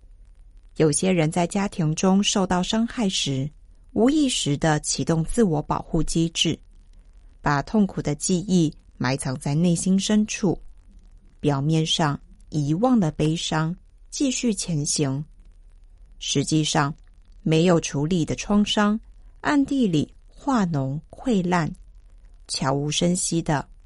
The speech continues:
改变了受伤者的心灵。一时的压抑可能导致在往后的岁月里行为偏差、思想改变，甚至是变得敏感。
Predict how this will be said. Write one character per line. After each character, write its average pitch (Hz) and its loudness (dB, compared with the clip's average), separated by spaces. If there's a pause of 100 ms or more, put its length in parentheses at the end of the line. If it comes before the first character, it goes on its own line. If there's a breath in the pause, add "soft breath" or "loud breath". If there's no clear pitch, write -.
(100)
改 123 0
变 160 0
了 139 -2
受 233 0
伤 254 0
者 - -4
的 131 -6
心 226 2
灵。 143 -2 (1500)
一 302 2
时 175 -2
的 156 2
压 165 0
抑 170 -2 (300)
可 - -2
能 143 2
导 135 -4
致 151 -2
在 165 2
往 160 -2
后 - -2
的 202 2
岁 202 0
月 185 2
里 151 -6 (320)
行 147 -2
为 147 2
偏 185 0
差、 180 -2 (340)
思 - -2
想 160 -2
改 - -6 (120)
变， 175 2 (800)
甚 170 2
至 151 0
是 156 0
变 233 2
得 190 2
敏 143 0
感。 156 -2